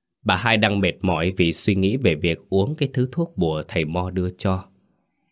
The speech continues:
Nghe thấy tiếng con lại thì giật mình thót tim, ngẩng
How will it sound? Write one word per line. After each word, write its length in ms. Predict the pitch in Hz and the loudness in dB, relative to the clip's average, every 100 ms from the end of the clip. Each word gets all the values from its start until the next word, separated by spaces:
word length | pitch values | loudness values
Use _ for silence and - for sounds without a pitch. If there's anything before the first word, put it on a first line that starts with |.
| - | -2
Nghe 160 | 95 | 2
thấy 140 | 92 104 | 4 4
tiếng 320 | 110 104 135 | 6 4 4
con 180 | 110 92 | 2 2
lại 260 | 87 80 78 | 0 -2 -2
thì 100 | 78 | -6
giật 280 | - - - | -4 -6 -4
mình 240 | 87 78 76 | -6 -6 -8
thót 180 | - 123 131 - | -8 -10 -6 0
tim, 180 | 92 85 _ _ _ _ _ | 0 0 _ _ _ _ _
ngẩng 280 | 107 85 82 | -2 0 -2